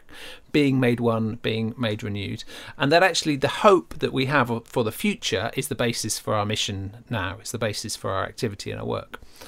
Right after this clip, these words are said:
Um, so it's that kind of, as you mentioned, that kind of now and not yet. And the creeds are quite a useful place to look. You know, they say various things about things we believe.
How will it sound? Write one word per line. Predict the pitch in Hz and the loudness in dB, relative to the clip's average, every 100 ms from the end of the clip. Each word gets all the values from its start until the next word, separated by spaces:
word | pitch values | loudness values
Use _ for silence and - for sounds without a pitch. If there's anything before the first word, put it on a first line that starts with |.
| - - - _ | -18 -20 -20 _
Um, | - 101 101 104 - - - - - - | -8 -6 -6 -10 -12 -16 -16 -16 -20 -12
so | - | -6
it's | 110 | -4
that | - 113 | -2 -4
kind | - 113 | -4 -4
of, | 104 - | -4 -6
as | 127 | -2
you | 120 | 0
mentioned, | 113 107 104 | 0 -4 -6
that | - | -6
kind | 107 | -4
of | 104 | -2
now | 107 107 104 107 - | -2 -2 -2 -4 -6
and | 110 98 98 - | -6 -6 -8 -8
not | 113 104 | -6 -6
yet. | 107 95 - - - - - - _ _ - | -6 -6 -6 -10 -10 -20 -20 -20 _ _ 2
And | 180 190 - - - | 4 4 0 -4 -4
the | 185 | -2
creeds | - 254 180 123 - - | 6 6 6 2 -2 0
are | 156 | 0
quite | - 160 | 4 4
a | 151 | 4
useful | 135 135 | 0 0
place | 135 127 | 2 2
to | - | 2
look. | 127 160 | 2 2
You | 160 | 2
know, | 139 147 | 2 2
they | 147 151 | 4 4
say | 143 147 131 | 4 4 6
various | 160 170 147 | 6 6 4
things | 139 120 | 2 0
about | 117 110 | 0 -2
things | 123 113 | -4 -4
we | |
believe. | 104 101 107 131 - | -4 -6 -6 -8 -12